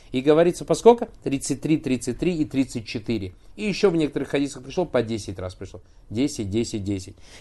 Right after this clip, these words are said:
И обратите внимание, баракаллаху фикум, на слова Пророка саллаллаху алейхи ва саллям. «Ля яхибу каилюхунна», не будет в убытке, не будет сожалеть.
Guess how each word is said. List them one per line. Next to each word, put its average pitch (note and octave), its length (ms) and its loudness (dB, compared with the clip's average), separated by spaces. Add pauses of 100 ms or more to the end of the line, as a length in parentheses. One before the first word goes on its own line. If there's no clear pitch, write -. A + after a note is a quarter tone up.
И C3+ 80 4
обратите G#3+ 480 4
внимание, F#3+ 420 4
баракаллаху D3+ 420 6
фикум, F#3+ 240 4
на D3 80 6
слова D3+ 280 6
Пророка C#3+ 240 2
саллаллаху C3 240 6
алейхи A2 100 0
ва - 180 -16
саллям. C3+ 120 4
«Ля G#3 100 6
яхибу G3 460 4
каилюхунна», D#3 560 6
не C3+ 180 6
будет E3 320 2
в D#3+ 60 4
убытке, D#3+ 340 2
не D#3 100 8
будет D3+ 300 2
сожалеть. C#3 440 4